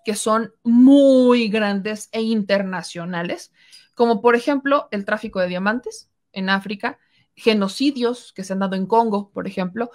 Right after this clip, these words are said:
este, la hambruna por parte de abusos, eh, de gobierno y demás, o sea, cuestiones mucho más grandes.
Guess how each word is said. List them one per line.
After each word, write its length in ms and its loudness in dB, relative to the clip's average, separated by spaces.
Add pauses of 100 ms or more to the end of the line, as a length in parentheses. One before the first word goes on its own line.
(260)
este, 840 -2
la 160 2
hambruna 760 0
por 220 -6
parte 300 -2
de 100 -2
abusos, 600 -8
eh, 280 -12
de 100 -8
gobierno 500 -2
y 40 -4
demás, 360 -4
o 20 -14
sea, 140 -4
cuestiones 580 -4
mucho 380 0
más 180 -2
grandes. 320 -8